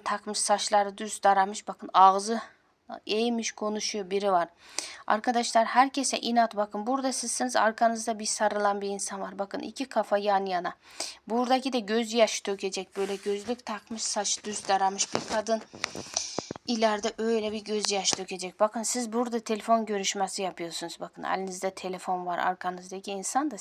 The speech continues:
tam sizin yanınızda çıkmış. Evet, at kafası iki yerde üç. Bir muradınız olacak arkadaşlar. Bir yuvanızı kurabilirsiniz. Güzel haber alacaksınız. Bu haberin arkasından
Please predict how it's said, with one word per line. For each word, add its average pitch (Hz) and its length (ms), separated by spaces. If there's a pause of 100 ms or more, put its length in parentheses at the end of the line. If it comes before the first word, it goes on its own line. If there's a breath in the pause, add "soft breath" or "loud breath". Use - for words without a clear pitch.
(160)
tam 233 220
sizin 190 220
yanınızda 175 460
çıkmış. - 360
Evet, 185 220
at 190 280
kafası 190 420
iki - 300
yerde 185 340
üç. - 320 (580 loud breath)
Bir 233 100
muradınız 202 680
olacak 196 400
arkadaşlar. 185 600
Bir 190 60
yuvanızı 185 500
kurabilirsiniz. 196 920 (760 loud breath)
Güzel 226 260
haber 226 340
alacaksınız. 202 680
Bu 202 100
haberin 202 420
arkasından 208 720